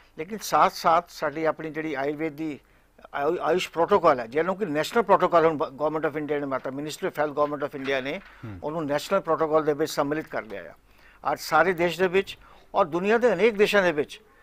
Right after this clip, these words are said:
Speaker 1: ਇਸ, ਅ, ਪ੍ਰੋਟੋਕਾਲ ਨੂੰ ਲੋਕ ਫਾਲੋ ਕਰ ਰਹੇ ਆ ਔਰ ਲੋਕ, ਅ, ਔਸ਼ਧੀਆਂ ਵੀ ਲੈ ਰਹੇ ਔਰ ਵੈਕਸੀਨ ਵੀ ਲੈ ਰਹੇ ਔਰ ਉਹਦਾ ਬਹੁਤ ਫਾਇਦਾ ਹੋ ਰਿਹਾ।
Speaker 2: ਹੂੰ।
Speaker 1: ਵੈਕਸੀਨ ਲੈਣ ਦੇ ਬਾਅਦ ਵੀ ਕਈ ਦਫਾ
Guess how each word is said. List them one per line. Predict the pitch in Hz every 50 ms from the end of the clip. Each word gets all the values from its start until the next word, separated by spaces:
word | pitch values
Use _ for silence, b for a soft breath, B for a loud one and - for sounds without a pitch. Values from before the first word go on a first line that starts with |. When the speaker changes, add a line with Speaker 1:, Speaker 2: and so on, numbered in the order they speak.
| b b b _
Speaker 1:
ਇਸ, | - - 175 180 - - - -
ਅ, | 175 156 143 143 139 139 139 135
ਪ੍ਰੋਟੋਕਾਲ | 131 - 147 151 139 165 165 135 156 156 151 151
ਨੂੰ | 156 151
ਲੋਕ | 143 151 143 -
ਫਾਲੋ | - 147 131 131 147 151
ਕਰ | - 165 160
ਰਹੇ | 151 170 180 190
ਆ | 196 202 b b b b b b b b b b _ _ -
ਔਰ | - 139 139 139 127
ਲੋਕ, | 131 143 156 160 123 120
ਅ, | 131 139 131 131 131 123 117
ਔਸ਼ਧੀਆਂ | - - 131 139 123 123 160 170 175
ਵੀ | 165 175
ਲੈ | 165 165 165
ਰਹੇ | 160 185 202
ਔਰ | 208 185
ਵੈਕਸੀਨ | 143 139 - - - 147 135
ਵੀ | 127 131
ਲੈ | 123 117 113
ਰਹੇ | 117 117 -
ਔਰ | 135 156
ਉਹਦਾ | 165 180 190 208
ਬਹੁਤ | 196 156 156 185 196 -
ਫਾਇਦਾ | - 165 143 147 165 190
ਹੋ | 170 143 131
ਰਿਹਾ। | 117 117 110
Speaker 2:
ਹੂੰ। | - _ - - - 110 101 95 95 -
Speaker 1:
ਵੈਕਸੀਨ | 120 135 151 151 - - 214 220 196
ਲੈਣ | 180 175 170 185 190
ਦੇ | 175 196 190
ਬਾਅਦ | 160 135 147 156 165 151
ਵੀ | 147 185 220
ਕਈ | 208 - 185 180
ਦਫਾ | 170 170 147 175 175 -